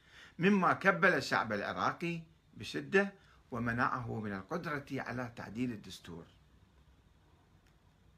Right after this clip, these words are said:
يعني صحيح السيد السيستاني دعا إلى كتابة الدستور،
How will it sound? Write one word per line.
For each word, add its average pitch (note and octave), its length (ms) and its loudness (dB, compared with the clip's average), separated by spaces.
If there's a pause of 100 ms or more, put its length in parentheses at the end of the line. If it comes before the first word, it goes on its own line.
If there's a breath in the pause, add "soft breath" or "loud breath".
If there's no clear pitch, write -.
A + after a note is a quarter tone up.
(800)
يعني A#2 160 -2
صحيح E3 400 -2
السيد D#3+ 260 -4
السيستاني B2 540 -2
دعا B2 420 0
إلى F#2+ 500 -6
كتابة A2+ 360 -4
الدستور، C#3 640 -2